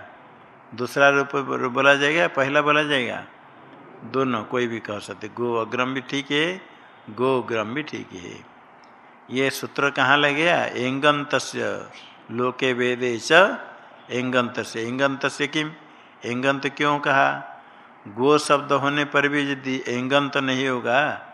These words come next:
तो ये सूत्र सर्वत्र विभाषा को नहीं लगेगा। चित्रगु अग्रमी, चित्रगु आगे अग्रम। चित्रगु कहते हैं जिसके पास चित्रा गाव बहुत है,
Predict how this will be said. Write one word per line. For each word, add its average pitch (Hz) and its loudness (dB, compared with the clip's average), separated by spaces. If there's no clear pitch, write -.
तो 131 -2
ये 131 2
सूत्र 127 -4
सर्वत्र 127 -2
विभाषा 123 2
को 127 0
नहीं 123 -2
लगेगा। 107 -2
चित्रगु 123 -4
अग्रमी, 110 -2
चित्रगु 127 0
आगे 113 -6
अग्रम। 110 -4
चित्रगु 151 0
कहते 139 -2
हैं 127 -2
जिसके 131 -4
पास 135 2
चित्रा 131 2
गाव 117 2
बहुत 113 -6
है, 110 -8